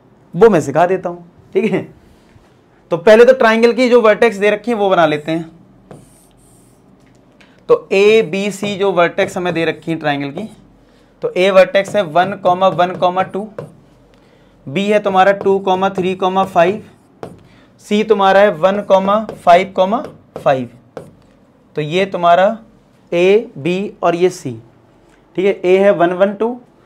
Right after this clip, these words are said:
बी है टू थ्री फ़ाइव, सी है वन फ़ाइव फ़ाइव। अब मैंने इतना बता दिया कि एरिया निकालने के लिए दो वेक्टर का क्रॉस प्रोडक्ट करना है, ये बिल्कुल माइंड में सेट कर लो।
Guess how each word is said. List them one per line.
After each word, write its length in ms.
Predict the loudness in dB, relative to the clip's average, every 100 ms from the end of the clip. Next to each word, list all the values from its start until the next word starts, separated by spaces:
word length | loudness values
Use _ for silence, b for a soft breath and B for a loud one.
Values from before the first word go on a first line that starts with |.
| b b b
बी 200 | -2 2
है 80 | 2
टू 180 | 2 -2
थ्री 200 | -2 0
फ़ाइव, 280 | 2 2 -2
सी 260 | -6 0
है 100 | 0 2
वन 260 | 0 -2
फ़ाइव 240 | -2 -2 -2
फ़ाइव। 300 | -8 -10 -14 _ _ _ _ _ b b b b b b b b b b _ _ _ _ 2
अब 160 | 2 4
मैंने 280 | 2 4 2
इतना 240 | 4 4
बता 280 | 6 6 4
दिया 240 | 6 2
कि 200 | 2 0 4
एरिया 300 | 4 6 2
निकालने 420 | 2 2 2 2
के 120 | -2 -2
लिए 200 | 0 -2
दो 420 | 4 6 6 4
वेक्टर 520 | 2 2 2 0 0
का 200 | 4 2 2 -4 _ 4
क्रॉस 360 | 8 8 6 -2
प्रोडक्ट 400 | 0 2 0 -2
करना 360 | -4 -4 -4
है, 200 | -6 -2
ये 160 | 2 2
बिल्कुल 300 | 2 0 0
माइंड 220 | 2 2 0
में 60 |
सेट 240 | -2 -4 -4
कर 180 | -10 -10
लो। 180 | -12